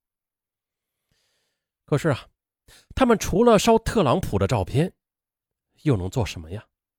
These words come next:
伊朗人民流下的所有泪水，这些屈辱，这些愤怒，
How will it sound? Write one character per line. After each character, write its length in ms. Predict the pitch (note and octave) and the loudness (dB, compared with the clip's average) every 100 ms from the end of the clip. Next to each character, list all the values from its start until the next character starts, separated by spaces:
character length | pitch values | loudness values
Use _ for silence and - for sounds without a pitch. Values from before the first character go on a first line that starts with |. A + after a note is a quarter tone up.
| _ _ _ _ _ _ _ _ _ _ _ _ - | _ _ _ _ _ _ _ _ _ _ _ _ 2
伊 140 | A#3 | 6
朗 160 | A#3 F3 | 6 6
人 140 | F3 | 6
民 120 | F#3+ | 6
流 200 | D3+ C3+ | 6 4
下 100 | D3+ | 4
的 100 | B2+ | 2
所 260 | A2 - C3+ | 2 2 4
有 120 | D3+ | 4
泪 160 | A#2+ A2 | 4 2
水， 420 | - E2 F2 G#2 _ - | 0 -4 -4 -6 _ -2
这 80 | C#3+ | 0
些 120 | C3+ | 0
屈 300 | - - E3+ | -2 -2 0
辱， 260 | G2 F2 - - | 0 -2 -8 0
这 80 | F#3+ | 2
些 140 | F#3 | 2
愤 240 | - E3+ | 2 4
怒， 180 | F#3 G3+ | 4 2